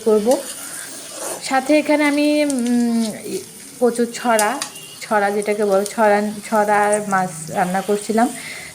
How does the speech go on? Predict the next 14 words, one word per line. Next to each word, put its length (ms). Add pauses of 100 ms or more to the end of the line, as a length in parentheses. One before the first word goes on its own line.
তো 80
সাথে 300
আমি 140
শাক 340
ভাজিটা 680
করছি, 440
তো 80
শাক 240
ভাজির 240
ভিডিওটা 360
আপনাদের 500
সাথে 360
শেয়ার 140
করলাম। 320